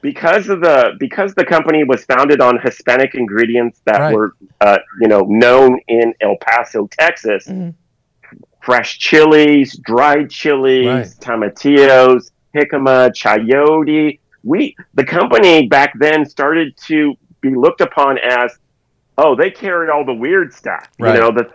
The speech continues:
Speaker 1: the stuff that is not known and not accessible in your stores across the country.
Speaker 3: Sure. Yeah.
Speaker 1: Well, for, you know, forty years later,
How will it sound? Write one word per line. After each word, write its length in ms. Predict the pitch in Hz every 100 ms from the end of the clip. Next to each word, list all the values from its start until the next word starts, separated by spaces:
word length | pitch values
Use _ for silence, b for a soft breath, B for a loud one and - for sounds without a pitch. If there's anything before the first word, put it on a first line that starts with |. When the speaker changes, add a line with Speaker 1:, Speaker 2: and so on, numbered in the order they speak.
| 135
Speaker 1:
the 120 | 135
stuff 380 | - - 160 185
that 120 | - 127
is 120 | 107
not 400 | 117 143 208 -
known 460 | 135 123 117 113 110 _ _ -
and 160 | 127
not 280 | 131 170 190
accessible 680 | 185 - 131 117 143 127 127
in 100 | 120
your 140 | 117
stores 420 | 107 131 120 117 113
across 380 | - 107 101
the 80 | -
country. 480 | - 139 131 - 85
Speaker 3:
Sure. 120 | - 196
Yeah. 100 | 170
Speaker 1:
Well, 500 | 160 185 139 127 - _ _ _ _ _ _
for, 220 | 135 156 - 131
you 160 | 139
know, 140 | 135 -
forty 200 | 151 147
years 260 | 135 127 123
later, 580 | 139 170 165 131 120